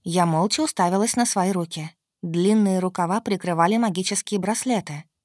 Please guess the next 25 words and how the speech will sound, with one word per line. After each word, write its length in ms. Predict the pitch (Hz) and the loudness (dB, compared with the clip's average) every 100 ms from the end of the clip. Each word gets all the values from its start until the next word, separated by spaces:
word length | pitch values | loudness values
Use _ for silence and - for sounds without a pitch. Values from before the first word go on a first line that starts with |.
| - | -4
но 180 | 190 180 | 0 2
я 180 | 175 170 | 2 0
знала, 380 | 165 180 220 | 2 2 0
что 260 | 190 - 175 | -2 0 2
они 220 | 165 175 | 2 2
никуда 420 | 185 208 285 220 | 2 0 0 2
не 140 | 185 220 | 2 2
делись. 460 | 220 165 180 - _ _ _ | 2 0 -2 -6 _ _ _
Они 320 | 185 170 180 | -2 2 2
там, 460 | 226 311 233 139 151 _ _ | 2 0 0 -2 -8 _ _
на 160 | 190 180 | 0 2
моей 340 | 175 175 175 | 2 2 0
коже, 480 | 190 277 233 165 156 - _ _ | -2 -2 -2 -2 -6 -12 _ _
сверкают, 920 | - - 190 254 262 277 190 143 - _ _ _ - | -8 -2 0 -2 -2 -4 -4 -6 -12 _ _ _ 0
переливаются, 1080 | 196 185 185 233 269 190 147 - - 156 _ _ _ _ _ - | 2 2 2 2 0 0 -2 -6 -6 -6 _ _ _ _ _ -4
сдерживают 640 | 196 170 185 175 175 175 175 | -2 2 2 2 0 0 0
мою 240 | 170 160 | -2 0
силу, 440 | - 262 269 143 - _ | -2 -2 -4 -6 -12 _
пользоваться 600 | 175 160 165 190 247 277 | 0 2 0 -2 -2 -2
которой 380 | 240 214 185 180 | -4 -2 0 0
я 160 | 180 | 0
толком 460 | 170 160 160 180 190 | 0 0 0 0 2
и 40 | |
не 120 | 208 233 | 2 2
умею. 420 | 285 180 147 | 0 -2 -2